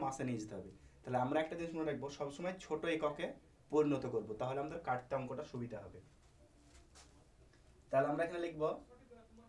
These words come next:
জেড মাস সমান তিরিশ দিন, তিরিশ দিন। জেড মাস সমান কত? তিরিশ দিন।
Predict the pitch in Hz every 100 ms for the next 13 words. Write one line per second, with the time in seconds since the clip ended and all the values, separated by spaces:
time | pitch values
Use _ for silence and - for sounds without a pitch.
0 | 226 214 - - - - - - - -
1 | - - 113 147 156 151 160 185 - -
2 | - - - - - - - - - -
3 | - - - - - 139 151 - - -
4 | - - 147 143 139 110 98 90 - -
5 | - - - - - - - - - -
6 | - - 127 131 160 123 117 98 95 -
7 | 131 135 147 151 160 151 147 160 202 -
8 | - - - 151 143 123 107